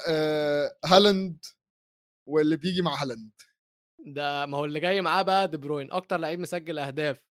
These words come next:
Speaker 2: في، آه، الدوريات الخمسة الكبرى هو هالاند، وأكتر لعيب عامل أسيستات في الدوريات الخمسة الكبرى هو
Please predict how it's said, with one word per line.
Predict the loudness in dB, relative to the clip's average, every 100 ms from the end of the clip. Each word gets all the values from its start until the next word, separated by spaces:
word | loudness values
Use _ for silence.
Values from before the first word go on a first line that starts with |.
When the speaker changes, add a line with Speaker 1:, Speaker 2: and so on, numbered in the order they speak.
| _ _ _ _ _ -10
Speaker 2:
في، | -2 -2 -2 -6 _ -10
آه، | -8 -8
الدوريات | -8 -8 -6 -6
الخمسة | -8 -10 -10
الكبرى | -8 -8 -8 -10 _ _ _ _ _
هو | -8 -6
هالاند، | -8 -8 -6 -6 -10 _ _ _ _ _ _ -10
وأكتر | -6 -6 -8 _ _ -6 -6 _ -16 -12
لعيب | -12 -10 -10 -10
عامل | -10 -8 -10
أسيستات | -16 -16 -12 -12 -12
في | -8
الدوريات | -6 -6 -8
الخمسة | -12 -14
الكبرى | -10 -8 -6 -10 _ _
هو | -4 -2 -2